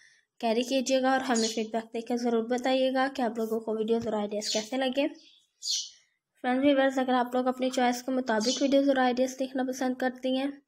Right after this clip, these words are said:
या आप लोगों के पास हमारे लिए सजेशन हो, तो फ्रेंड्स आप लोग कमेंट के ज़रिए शेयर कीजिएगा। इंशाल्लाह फ्रेंड्स, नेक्स्ट वीडियो भी हम आप लोगों की चॉइस के मुताबिक लेकर आएंगे, जो यकीनन फ्रेंड्स आप लोगों को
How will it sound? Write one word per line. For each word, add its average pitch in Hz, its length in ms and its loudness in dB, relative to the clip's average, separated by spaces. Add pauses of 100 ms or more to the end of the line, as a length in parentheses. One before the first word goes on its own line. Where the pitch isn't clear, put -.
(1400)
या 247 180 2
आप 240 140 0
लोगों 247 220 0
के 254 100 -4
पास 247 260 0
हमारे 254 260 2
लिए 247 100 2
सजेशन 240 520 0
हो, 277 180 2
तो 277 140 -2
फ्रेंड्स 269 320 0
आप 240 220 2
लोग 247 200 -2
कमेंट 214 280 0
के - 140 -4
ज़रिए 220 300 -2
शेयर 220 280 -6
कीजिएगा। 262 460 -2 (640)
इंशाल्लाह 233 440 0
फ्रेंड्स, 269 340 -2
नेक्स्ट 196 280 -6
वीडियो 262 180 2
भी 277 180 2
हम 277 200 2
आप 208 200 -4
लोगों 226 220 0
की 262 200 -2
चॉइस 214 380 -2
के 220 100 -8
मुताबिक 220 480 -4
लेकर 262 280 -2
आएंगे, 262 360 2 (1700)
जो 240 220 -4
यकीनन 247 440 0
फ्रेंड्स 269 340 -2
आप 214 200 -2
लोगों 220 220 -2
को 226 140 -6